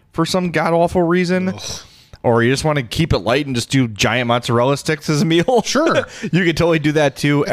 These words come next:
Speaker 2: an
Speaker 1: Everything,
Speaker 2: appetizer.
Speaker 1: yeah. Everything there is amazing. Six twenty-eight South Roselle Road in Schaumburg, fredos pizza dot com. Remember that promo code,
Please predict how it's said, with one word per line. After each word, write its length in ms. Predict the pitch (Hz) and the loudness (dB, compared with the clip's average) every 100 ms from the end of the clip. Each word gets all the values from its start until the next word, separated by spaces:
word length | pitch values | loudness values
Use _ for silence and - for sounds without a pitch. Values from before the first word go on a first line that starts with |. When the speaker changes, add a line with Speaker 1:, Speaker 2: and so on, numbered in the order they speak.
| 156 | 0
Speaker 2:
an 60 | |
Speaker 1:
Everything, 200 | 147 151 | 0 0
Speaker 2:
appetizer. 480 | 127 143 120 92 82 - | -2 -4 -6 -8 -14 -8
Speaker 1:
yeah. 300 | 127 95 - - - _ - | -4 -2 -4 -12 -20 _ -2
Everything 340 | 156 165 151 | 0 2 2
there 180 | 143 139 | 2 2
is 140 | 127 - | 0 -2
amazing. 640 | 120 113 131 120 131 120 - _ _ _ _ _ _ | 0 2 2 0 -2 -4 -10 _ _ _ _ _ _
Six 280 | - 185 175 | -4 -2 -2
twenty-eight 500 | - 156 135 117 110 _ - _ - | 0 0 2 0 -2 _ -20 _ -8
South 300 | - 151 143 | 0 0 2
Roselle 340 | 131 117 123 110 | 0 2 2 4
Road 240 | 110 107 | 2 2
in 120 | 90 | 0
Schaumburg, 560 | 87 120 117 113 107 107 - | 0 0 2 2 0 -4 -10
fredos 520 | - 127 127 117 - | -2 0 2 0 -2
pizza 300 | - 113 110 | -2 0 0
dot 180 | 98 - | 0 0
com. 240 | 113 107 | -2 0
Remember 360 | 104 120 135 143 | 2 2 0 0
that 240 | 127 123 | 0 0
promo 320 | - 127 123 | 0 0 0
code, 380 | 113 117 101 98 | 0 2 2 0